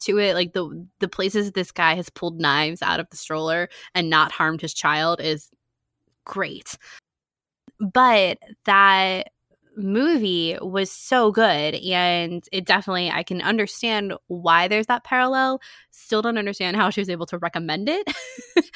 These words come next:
But it makes me, what I'm actually most interested in at this point is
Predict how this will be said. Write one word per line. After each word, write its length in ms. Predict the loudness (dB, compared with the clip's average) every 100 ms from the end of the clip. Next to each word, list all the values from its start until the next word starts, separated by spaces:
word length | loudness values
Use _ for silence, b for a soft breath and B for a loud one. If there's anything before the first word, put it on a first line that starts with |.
| -4 -2 -4 -4 -4 0
But 360 | 4 4 2 B B -6
it 100 | -2
makes 240 | -2 -4
me, 160 | -2 -4 -4
what 220 | -4 0 0
I'm 100 | 0 0
actually 300 | -2 0 0
most 280 | 2 0
interested 420 | -2 -6 -2 -2 0
in 180 | -2
at 160 | -2 -2
this 160 | -6 -4
point 400 | -4 -4 -4 -4
is 460 | -2 0 0 -4